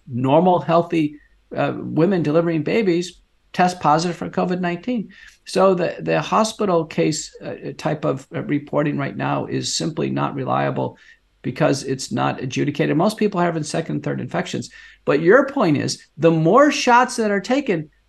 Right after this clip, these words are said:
the more likely they're gonna be positive for covid. And that was shown by the Cleveland Clinic in a paper by Shrestha and colleagues. So it backfires. The more shots that are taken,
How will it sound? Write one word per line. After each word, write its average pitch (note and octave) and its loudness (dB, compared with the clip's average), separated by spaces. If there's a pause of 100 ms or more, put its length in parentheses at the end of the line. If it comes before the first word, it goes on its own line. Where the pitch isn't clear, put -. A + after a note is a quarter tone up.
the G3+ 4
more B3+ 8
likely D4+ 6
they're G3+ 4
gonna E3+ -2
be D3+ -2
positive D3+ -2
for D#3 -10
covid. F#3 2
And G3 2
that A#3+ 0
was A#3+ -2
shown A#3 -2
by A#3 0
the A3+ -2
Cleveland A3+ -2
Clinic B3+ -2 (340)
in G3 0
a A3+ 0
paper G3+ 0
by G#3 2
Shrestha C4+ -2
and G3+ -4
colleagues. - -4 (220)
So G#3 0
it G#3 0
backfires. B3 0 (100)
The D#3 -2
more G3 4
shots B3+ 0
that C4 -4
are F#3+ 0
taken, F#3 -2